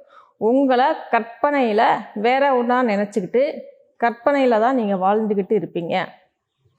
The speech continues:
முழு ஆணவமா தான் அங்க உருமாறி இருப்பீங்க. அப்படி உருமாறி இருக்கும்போது என்ன, என்ன பண்ணுவீங்கன்னா, இறைவன்கிறவன் வெளியில தான் இருக்கான், வெளியில தேடி அடையணும்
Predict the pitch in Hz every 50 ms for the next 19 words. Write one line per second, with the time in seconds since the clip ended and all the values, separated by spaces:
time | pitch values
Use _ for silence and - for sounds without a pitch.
0 | _ _ _ _ _ _ _ _ _ _ _ _ - 220 254 277 311 359 339 -
1 | - - - - - 202 233 269 302 330 330 311 302 285 277 269 262 254 254 285
2 | 302 285 254 220 196 190 202 214 220 220 214 208 202 180 175 190 - 202 190 185
3 | 170 - - - - _ _ _ _ _ _ _ _ - - 226 - - 320 330
4 | 330 302 294 302 311 320 330 320 320 320 294 269 254 262 269 285 269 254 240 220
5 | 214 214 262 330 392 427 508 - - - _ _ _ _ _ _ _ _ _ _
6 | _ _ - 240 277 285 285 277 - 269 277 294 285 294 262 254 269 277 262 247
7 | 233 240 277 370 403 349 302 277 277 285 294 285 285 262 254 233 220 233 311 381
8 | 311 247 247 247 233 214 208 226 240 240 208 202 196 - 190 214 214 196 170 -
9 | 185 - - - _ _ _ _ _ _ _ _ _ _ _ _ _ _ - 226
10 | 247 262 262 277 262 247 - 208 208 202 196 247 277 254 214 196 190 175 185 202
11 | 214 185